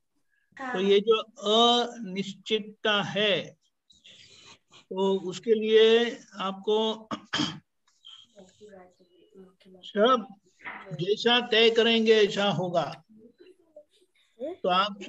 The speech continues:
Speaker 2: आप सम-, सोचो और समझो कि इतनी सारी बातें हैं जिनके लिए हमें निश्चय करना पड़ेगा,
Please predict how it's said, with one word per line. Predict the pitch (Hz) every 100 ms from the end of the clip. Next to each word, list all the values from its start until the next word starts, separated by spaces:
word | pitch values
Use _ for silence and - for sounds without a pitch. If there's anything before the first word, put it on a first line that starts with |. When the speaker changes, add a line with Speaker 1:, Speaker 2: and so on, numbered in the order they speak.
| -
Speaker 2:
आप | 180 208 202
सम-, | - 196 196 208
सोचो | 202 202 208 208 233 226
और | 220 214 214
समझो | 175 202 202 220 226 214 214 226 214 -
कि | 285 - - 196 185 220 202 - -
इतनी | 202 185 196 226 269 269
सारी | - 208 214 233 247 233
बातें | 165 165 175 185 190 214 190
हैं | 196 220 254 247 - - -
जिनके | 190 208 202 - 226
लिए | 214 202 202 214 220
हमें | 185 202 214
निश्चय | 208 185 180 - 208
करना | 202 180 190
पड़ेगा, | 196 175 170 156